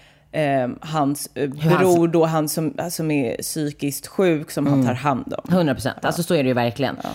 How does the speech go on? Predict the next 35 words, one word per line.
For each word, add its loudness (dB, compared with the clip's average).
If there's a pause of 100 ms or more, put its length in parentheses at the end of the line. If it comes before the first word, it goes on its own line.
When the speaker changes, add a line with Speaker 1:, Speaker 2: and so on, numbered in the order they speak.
(120)
Speaker 2:
Och 2
det 4
är 4
ju 4
också -2
för -2
att, -4 (720)
ja, 6
alltså, 0
han 2
är 4
ju 2
berättare, 2
men 4
man 2
får 0
också, -2
just 2
för 0
att -6
de 0
hoppar -2
tillbaka 0
till -2
olika -4
flashbacks -4
och -4
sånt, 0 (340)
eh, 2
tillbaka 0
till -4
tvillingbrödernas 0
liv, 0
både 0
från 0